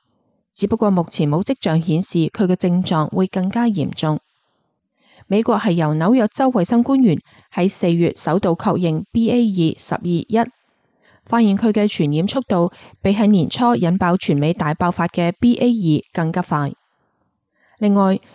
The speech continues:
美國大型研究發現，sars cov二病毒變種 Omicron 本質上同之前嘅版本嘅變種一樣嚴重，推翻咗過去研究認為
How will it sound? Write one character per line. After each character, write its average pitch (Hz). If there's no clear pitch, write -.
美 226
國 262
大 -
型 160
研 151
究 190
發 190
現 156
，sars 247
cov 254
二 -
病 180
毒 180
變 196
種 175
Omicron 214
本 165
質 226
上 160
同 175
之 277
前 -
嘅 165
版 156
本 160
嘅 185
變 165
種 160
一 240
樣 170
嚴 -
重， 151
推 233
翻 240
咗 185
過 180
去 196
研 147
究 170
認 160
為 147